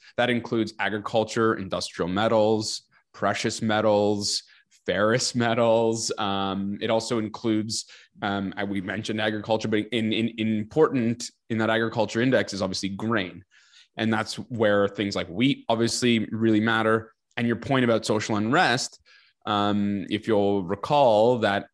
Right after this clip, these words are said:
April twenty eleven, it's sort of not an accident, or maybe it is a coincidence, but that the, um, what was it called? The Arab Spring happened in and around, um, the summer of twenty eleven. And, you know,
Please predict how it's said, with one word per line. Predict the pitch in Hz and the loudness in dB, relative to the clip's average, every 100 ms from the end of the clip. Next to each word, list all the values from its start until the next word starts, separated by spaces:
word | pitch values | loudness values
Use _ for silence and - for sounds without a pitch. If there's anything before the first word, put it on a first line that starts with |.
| - | -6
April | 113 113 117 113 110 | -2 -2 2 2 2
twenty | 113 120 113 | -2 -2 0
eleven, | 104 113 151 123 107 117 | 0 4 4 4 0 0
it's | 95 - | -4 -2
sort | 135 120 | 0 0
of | 117 | 0
not | 127 135 135 | 0 2 2
an | 110 | 0
accident, | 95 95 - 135 302 | -2 -4 -4 -4 -2
or | |
maybe | 269 202 156 | 0 2 4
it | 135 | 4
is | 127 143 - - | 2 0 -8 -8
a | |
coincidence, | - 107 104 104 123 - | -2 -2 -2 -4 -4 -2
but | 113 98 - - _ - | -4 -4 -8 -20 _ -4
that | 107 117 | -4 0
the, | 117 110 107 - | 2 4 2 0
um, | 104 101 98 - - | 0 0 -2 -6 -4
what | 120 | -2
was | 135 | 0
it | 143 | 2
called? | 165 143 | 2 2
The | 120 | 0
Arab | 110 113 117 | 2 2 2
Spring | - 147 156 117 117 127 _ _ _ | -2 2 4 4 0 -4 _ _ _
happened | - 127 120 - 113 117 | -8 -4 -2 0 0 0
in | - 127 117 | -2 -2 0
and | 117 117 | 0 0
around, | 110 104 98 104 104 101 110 - | 0 0 0 0 -2 -6 -10 -8
um, | 92 95 98 104 104 107 107 104 - | -6 -4 -4 -2 -2 -2 -2 -4 -8
the | 107 | -6
summer | 104 - 123 120 104 113 135 - | -4 0 0 2 2 2 2 2
of | 101 104 117 - | 2 2 0 -8
twenty | - 85 104 | -6 -2 0
eleven. | 139 180 113 85 92 _ _ _ _ _ - | 2 0 -2 -6 -10 _ _ _ _ _ -6
And, | 131 120 117 113 | -2 0 0 0
you | 123 | 0
know, | 120 110 | 0 -2